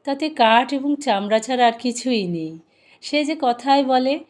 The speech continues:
"দূরের বাদ্য শুনতে মধুর", শিয়ালেরও তাই হলো। ওদিকে মোরগও ততক্ষণে চলে গেছে। সুতরাং আক্ষেপ করা ছাড়া শিয়ালের ভাগ্যে আর কিছুই জুটল না। এ গল্প থেকে আমরা শিখতে পারি,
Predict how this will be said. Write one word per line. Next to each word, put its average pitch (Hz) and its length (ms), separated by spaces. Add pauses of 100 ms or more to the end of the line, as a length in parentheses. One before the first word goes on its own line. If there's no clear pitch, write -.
(280)
"দূরের 247 420
বাদ্য 247 340
শুনতে 254 400
মধুর", 247 500 (280)
শিয়ালেরও 247 600
তাই 220 420
হলো। 156 320 (460)
ওদিকে 294 320
মোরগও 269 480
ততক্ষণে 247 560
চলে 190 340
গেছে। 160 420 (340)
সুতরাং 277 520
আক্ষেপ 302 500
করা 302 220
ছাড়া 254 420 (180)
শিয়ালের 269 500
ভাগ্যে 269 300
আর 294 120
কিছুই 285 400
জুটল 180 400
না। 160 240 (360)
এ 269 160
গল্প 220 360
থেকে 311 260
আমরা 320 200
শিখতে 262 360
পারি, 240 320